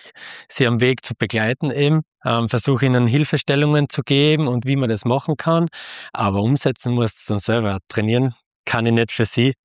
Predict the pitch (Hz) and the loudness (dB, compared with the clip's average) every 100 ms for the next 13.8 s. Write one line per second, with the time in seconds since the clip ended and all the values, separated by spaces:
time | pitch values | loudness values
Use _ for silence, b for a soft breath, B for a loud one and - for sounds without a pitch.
0 | - 101 110 110 104 110 104 - - - | -12 -4 0 0 -2 -6 -8 -6 -6 -4
1 | - 254 - 359 - 523 - - - - | -2 -4 -2 0 2 2 2 2 0 -2
2 | - 220 - 233 226 190 151 143 139 143 | -2 -4 -4 -6 -4 -6 -6 -4 -2 -2
3 | 139 131 139 127 131 131 135 131 131 143 | -2 -4 -6 -4 -2 -2 -4 -4 -2 -2
4 | 143 143 139 - 123 120 120 120 120 120 | 0 -2 -2 -4 0 0 0 0 2 2
5 | 120 120 120 120 _ _ - 110 113 113 | 2 0 0 -4 _ _ -10 -4 -2 0
6 | 117 123 117 147 135 113 110 - 120 104 | 0 0 2 0 0 -2 -2 0 0 0
7 | 92 - 104 104 113 110 113 113 120 127 | -2 -4 -4 -4 -4 -4 -4 -4 -2 -2
8 | - - 139 131 _ _ 131 - 175 165 | -2 -2 -2 -2 _ _ -8 -2 0 2
9 | 131 117 123 - 127 139 - - _ B | 2 2 0 0 -2 -2 -10 -20 _ B
10 | B B B - 139 147 - 143 127 131 | B B B -6 0 0 2 2 4 2
11 | 135 139 139 123 - 196 - - - _ | 0 0 2 0 0 -2 -2 -20 -20 _
12 | _ - 127 120 131 135 143 120 147 135 | _ -8 -6 -2 0 2 0 0 0 0
13 | - 120 - 120 120 117 113 110 | 0 -2 2 2 2 2 0 -2